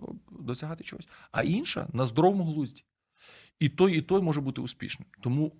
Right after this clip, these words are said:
тут вже залежить від того, хто ви. От, якщо ви людина така більш, е, ск-, м, ми скажемо, з харизмою, <laughs> да?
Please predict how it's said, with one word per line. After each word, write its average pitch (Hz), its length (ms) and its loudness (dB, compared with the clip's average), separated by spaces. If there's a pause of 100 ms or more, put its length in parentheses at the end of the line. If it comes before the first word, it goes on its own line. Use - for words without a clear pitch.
тут 151 160 2
вже 123 160 2
залежить 131 340 0
від 135 120 -2
того, 120 260 4
хто - 300 0
ви. 104 340 2 (300)
От, - 200 -12
якщо 95 340 0
ви 135 140 2
людина 123 440 2 (540)
така 104 380 6
більш, 85 480 -4
е, - 40 -12
ск-, 50 420 -12
м, 113 160 -4
ми 110 120 -2
скажемо, 101 320 -4 (360)
з - 160 -4
харизмою, 90 600 2
<laughs> 101 160 -2
да? 107 120 0